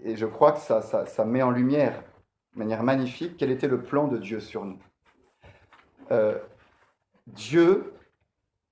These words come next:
veut faire de vous ses enfants. Et cela depuis qu'il vous a créé.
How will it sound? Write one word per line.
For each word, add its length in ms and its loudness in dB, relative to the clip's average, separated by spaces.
veut 180 0
faire 300 4
de 80 2
vous 240 0
ses 300 -2
enfants. 360 -2
Et 20 -4
cela 260 8
depuis 300 2
qu'il 160 -4
vous 200 2
a 60 8
créé. 380 -8